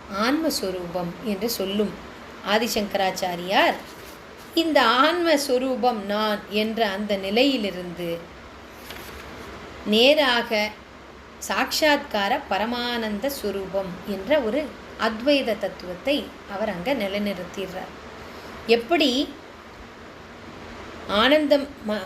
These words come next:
மனோமய கோஷம், விஞ்ஞானமய கோஷம், ஆனந்தமய கோஷம், இவை அல்லாத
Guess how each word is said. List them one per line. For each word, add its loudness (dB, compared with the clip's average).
மனோமய 6
கோஷம், -2
விஞ்ஞானமய 2
கோஷம், -2
ஆனந்தமய 0
கோஷம், -10
இவை 8
அல்லாத 6